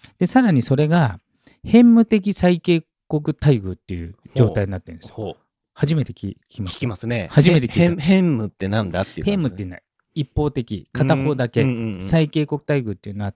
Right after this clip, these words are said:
Speaker 1: 例えば、日本、僕は日本だとして、
Speaker 2: うん。
Speaker 1: 文豪がアメリカだとして、
Speaker 2: うん。
Speaker 1: その条約を結びましたってなった場合、
Speaker 2: うん。
Speaker 1: これあくまでもアメリカとだけ結んだじゃない。
Speaker 2: うん。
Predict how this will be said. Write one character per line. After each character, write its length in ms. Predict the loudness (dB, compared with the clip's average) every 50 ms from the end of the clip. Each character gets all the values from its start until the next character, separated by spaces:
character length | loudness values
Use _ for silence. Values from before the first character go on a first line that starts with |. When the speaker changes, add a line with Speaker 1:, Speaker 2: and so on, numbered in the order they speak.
| -4 -4
Speaker 1:
例 100 | -2 -4
え 40 | -4
ば、 340 | -4 -4 -4 -4 -4 -6 -12 _ _ _ _ _ _ _ _ _ _ _ -6
日 100 | -4 -2
本、 300 | -2 -2 -2 -2 -6 -8 _ _ _ _ _ _ _ _
僕 240 | -12 -12 -8 -4 -4
は 80 | -2 0
日 140 | 0 0 0
本 160 | -2 -2 -4
だ 120 | -6 -8
と 120 | -12 -12 -10
し 40 |
て、 80 | -6 -4
Speaker 2:
う 40 | -4
ん。 180 | -4 -6 -8 -12 -20 _ _ _ _ _ _ -6
Speaker 1:
文 160 | -4 -4 -2
豪 100 | -4 -6
が 120 | -8 -10 -10
ア 40 | -10
メ 140 | -8 -8
リ 80 | -8 -8
カ 120 | -8 -10 -10
だ 120 | -10 -12
と 120 | -14 -16 -20
し 80 | -20 _
て、 100 | -8 -6
Speaker 2:
う 40 | -6
ん。 160 | -6 -6 -8 -12
Speaker 1:
そ 180 | -10 -8 -6
の 160 | -4 -4 -4 -4
条 200 | -2 -2 0 0
約 220 | -2 -2 -2 -4
を 60 | -4
結 260 | -2 -4 -6 -6 -6
び 140 | -6 -6 -4
ま 180 | -4 -4 -4 -4
し 100 | -6 -8
た 140 | _ -2 -2
っ 80 | -2 -4 _ _ _
て 180 | -14 -14 -14 -16 _ _ _ _ _ _ _ _ _ _ _ _ -4
な 140 | -2 -2
っ 60 | -2 -4
た 120 | -8 -12
場 140 | -12 -12 -12
合、 40 | -10
Speaker 2:
う 20 | -8 -6 -4
ん。 260 | -4 -6 -6 -8 -12 _ _ _ -2
Speaker 1:
こ 100 | -2 -2
れ 120 | -2 -2 _ _ -2
あ 100 | -2 0
く 120 | 2 4
ま 100 | 4 4
で 80 | 4 2
も 100 | -2 -4 0
ア 60 | 4 4
メ 120 | 6 6
リ 80 | 6 4
カ 120 | 2 0
と 120 | 0 0 0
だ 140 | 0 0 0
け 100 | 0 -2
結 260 | -2 -4 -4 -4 -6
ん 60 | -6
だ 100 | -6 -8
じ 80 | -10 -12
ゃ 40 | -12
な 100 | -8 -6
い。 20 |
Speaker 2:
う 40 | -4
ん。 220 | -4 -4 -8 -12